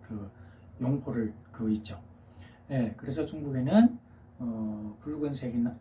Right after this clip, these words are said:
붉은색을 가장 선호하고 그다음에 노란색. 중국이 싫어하는 색은요, 흰색과 검은색이에요. 예, 흰색은, 어, 죽음과 관련이 있다고 생각해요. 예,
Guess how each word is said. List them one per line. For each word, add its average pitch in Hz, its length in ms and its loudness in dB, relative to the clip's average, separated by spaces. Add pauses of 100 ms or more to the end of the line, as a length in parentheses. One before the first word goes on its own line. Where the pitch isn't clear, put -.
붉은색을 165 540 0
가장 139 300 0
선호하고 131 380 2
그다음에 139 440 4
노란색. 101 480 -6 (640)
중국이 202 340 8
싫어하는 254 480 6
색은요, 127 480 0 (260)
흰색과 220 840 6
검은색이에요. 131 1000 2 (380)
예, - 140 -8 (340)
흰색은, 208 840 4 (440)
어, 117 840 0 (280)
죽음과 220 600 8
관련이 220 260 8
있다고 113 180 -4
생각해요. 104 500 -6 (440)
예, 104 160 -4